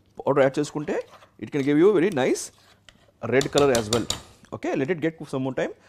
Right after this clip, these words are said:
కొంచెం గ్రేవీ థిక్ అవుతుంది. I'll add little more water to it. Because since I told you, ఇందులో గసగసాలు ఉన్నాయి కాబట్టి, it will make the gravy little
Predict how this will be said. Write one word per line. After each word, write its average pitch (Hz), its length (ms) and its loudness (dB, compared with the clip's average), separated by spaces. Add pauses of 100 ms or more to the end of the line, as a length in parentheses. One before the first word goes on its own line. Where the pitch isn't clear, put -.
(320)
కొంచెం 135 240 -2
గ్రేవీ 156 240 6
థిక్ 151 220 -2
అవుతుంది. 170 320 -2
I'll 165 200 0
add 160 160 2
little 160 260 -6
more 170 120 0 (540)
water 139 240 -4
to 160 120 -6
it. - 80 -8 (1800)
Because 151 260 2
since 165 220 -6
I - 100 0
told 165 240 2
you, 247 60 -2 (540)
ఇందులో 139 280 -2
గసగసాలు 160 380 -2
ఉన్నాయి 151 180 -2
కాబట్టి, 135 300 -4 (480)
it - 80 -20
will 131 160 -4
make 160 200 -2
the 254 80 0 (720)
gravy 175 300 2
little 240 220 -2